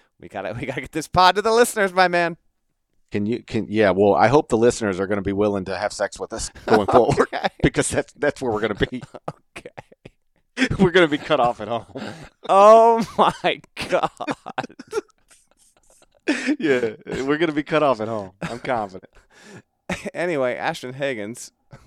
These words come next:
Speaker 2: <laughs> Ashton Hagans and Trey Jones both announced that they're returning to school.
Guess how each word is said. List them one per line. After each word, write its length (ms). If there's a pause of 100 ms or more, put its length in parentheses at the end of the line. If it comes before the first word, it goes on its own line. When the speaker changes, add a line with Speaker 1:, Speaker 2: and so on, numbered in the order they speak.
(140)
Speaker 2:
<laughs> 1200
Ashton 340
Hagans 540 (420)
and 260
Trey 240
Jones 640 (600)
both 260
announced 340
that 160
they're 120
returning 520
to 60
school. 640